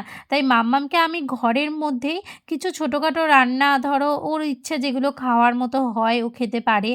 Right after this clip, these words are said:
সেরকম কিছু রান্না করে ওকে কালকে আমি দেবো। আর সন্ধেবেলা ছোট্ট একটু আয়োজন করেছি, মানে এই কেক কাটবো তিনজনে মিলে, আমি, ওর বাবাই আর মাম্মাম থাকবো। তো চলো একটু পরে ওর বাবাই আসবে, তখন কাটবো আর তোমাদের সাথে শেয়ার করব।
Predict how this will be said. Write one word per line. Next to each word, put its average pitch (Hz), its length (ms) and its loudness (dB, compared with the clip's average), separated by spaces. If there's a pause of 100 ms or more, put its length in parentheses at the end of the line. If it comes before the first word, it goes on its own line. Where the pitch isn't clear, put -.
(320)
সেরকম 311 440 -4
কিছু 302 200 -8
রান্না 240 320 2
করে 285 160 -4
ওকে 285 160 -6
কালকে 226 360 2
আমি 269 200 0
দেবো। 240 280 -2
আর 269 100 2
সন্ধেবেলা 285 540 -2
ছোট্ট 277 320 -6
একটু 294 200 -6
আয়োজন 254 400 2
করেছি, 262 340 -4
মানে 254 320 0
এই 269 160 -4
কেক 254 340 -6
কাটবো 233 300 0
তিনজনে 233 460 -2
মিলে, 208 240 -4 (100)
আমি, 208 300 -2
ওর 277 160 -4
বাবাই 226 420 4
আর 240 140 2 (340)
মাম্মাম 233 420 2
থাকবো। 240 340 -2 (320)
তো 285 160 -4
চলো 254 280 2
একটু 294 280 -2
পরে 269 260 4
ওর 285 120 -2
বাবাই 247 320 6
আসবে, 262 340 0
তখন 247 380 2
কাটবো 233 400 2 (340)
আর 233 140 4
তোমাদের 247 320 -2
সাথে 285 300 -4
শেয়ার 262 360 2
করব। 240 320 -2